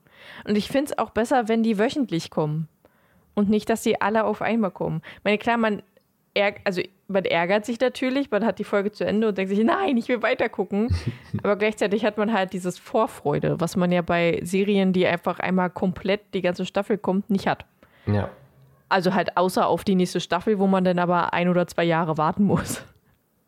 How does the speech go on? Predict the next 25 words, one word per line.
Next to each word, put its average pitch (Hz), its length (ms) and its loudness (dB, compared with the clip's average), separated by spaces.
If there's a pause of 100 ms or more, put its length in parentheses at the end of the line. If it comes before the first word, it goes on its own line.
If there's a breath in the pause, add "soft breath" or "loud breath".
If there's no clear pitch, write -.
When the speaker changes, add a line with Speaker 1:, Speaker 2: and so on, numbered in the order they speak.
(720 loud breath)
Speaker 2:
Es 107 160 -2
hat 117 220 -4
beides 110 380 -2
was 92 100 -6
für - 200 -4
sich, 80 220 -4
finde 82 240 -8
ich. - 160 -16 (1120 loud breath)
Speaker 1:
Ja, 208 140 2
es 226 100 -2
hat 226 140 -2
beides 208 240 2
sein 196 160 0
Für - 140 -2
und 185 180 0
Wider. 160 280 0 (140)
Aber 196 200 0
ich 190 220 -4
mag, 185 500 -4
äh, 170 440 2
wöchentlich 175 520 -2
definitiv 175 520 -6
lieber. - 280 -4 (440)
Speaker 2:
Okay. 98 300 -4 (2250 soft breath)
Speaker 1:
Ja. 156 260 0